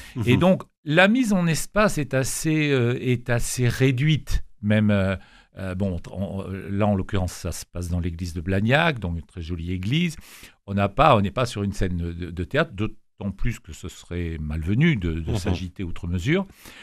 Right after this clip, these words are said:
Speaker 1: Mais, euh, la dynamique, euh, le mouvement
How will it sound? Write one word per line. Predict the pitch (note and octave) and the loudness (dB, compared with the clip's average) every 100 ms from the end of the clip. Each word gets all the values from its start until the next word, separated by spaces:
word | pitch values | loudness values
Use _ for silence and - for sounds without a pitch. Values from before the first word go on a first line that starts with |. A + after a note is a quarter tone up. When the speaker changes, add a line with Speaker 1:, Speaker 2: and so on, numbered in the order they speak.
| - A#2 | -12 -2
Speaker 1:
Mais, | C3 F3 A3+ A#3+ A#3 _ - _ - | 2 4 4 2 -6 _ -20 _ -4
euh, | B2+ B2 B2 A#2+ A#2+ A#2+ A#2+ B2 A#2+ A#2 - C3 | 2 4 6 4 2 0 -2 -4 -4 -6 -6 -2
la | B2 F3+ | 4 4
dynamique, | G3 G#3 G3 F3 F3+ A#3+ - | 6 6 6 4 2 0 0
euh, | D3+ D3 D3 C#3+ C#3 C#3 C#3 C#3 C3+ | 2 2 2 2 0 -2 -4 -4 -2
le | C3+ F3+ | 4 6
mouvement | G#3+ G#3 E3 D#3 D#3 E3 G#3+ | 8 8 6 2 0 2 0